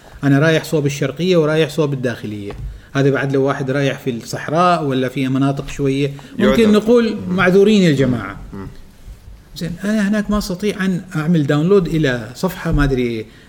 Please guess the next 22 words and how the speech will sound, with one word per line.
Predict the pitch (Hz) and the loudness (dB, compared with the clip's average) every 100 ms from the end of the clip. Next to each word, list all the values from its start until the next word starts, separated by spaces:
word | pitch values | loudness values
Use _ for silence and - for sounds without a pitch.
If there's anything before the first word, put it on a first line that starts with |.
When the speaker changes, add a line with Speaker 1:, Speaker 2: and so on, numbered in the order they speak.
| 139 | -2
Speaker 1:
آه، | 123 120 113 110 | -2 -2 -6 -2
صورة | 190 202 165 135 - - - - - | 4 4 4 0 -8 -14 -18 -16 -14
خمسين | - 151 143 170 139 | -4 -2 2 2 2
كي | 180 202 | 4 4
ولا | 165 147 135 | 4 2 2
مائة | 135 123 | 0 -2
كي. | - - 196 208 208 - - | -6 -2 -2 -2 -4 -12 -10
شنو | 214 220 | -2 0
يعني | 190 160 151 131 | 0 -4 -6 -10
هذا؟ | 131 139 139 _ _ _ _ _ _ _ _ _ _ _ _ - | -12 -16 -20 _ _ _ _ _ _ _ _ _ _ _ _ -2
وصراحة | 143 208 233 214 | 2 2 2 0
حتى | 190 247 247 | -4 -2 0
هنا | 208 202 185 156 - - | 0 0 0 -4 -10 -6
يعني | 135 139 131 139 | -2 0 0 -2
السرعة | 135 - 214 160 156 | -8 -4 -2 -2 -2
اللي | 143 127 | -4 -4
موجودة | 120 110 135 190 190 | -4 -4 -4 -4 -4
أحيانا | 143 147 180 202 151 | -8 -8 -6 -4 -4
سرعة، | 160 185 165 147 139 143 139 - _ - - - - - 139 | -8 -10 -10 -10 -10 -10 -14 -18 _ -20 -20 -20 -20 -20 -14
آه، | 120 113 110 104 104 | -12 -12 -10 -10 -10
بطيئة | 104 123 226 226 190 | -10 -4 -2 -2 -2
جدا. | 214 214 220 | -6 -6 -6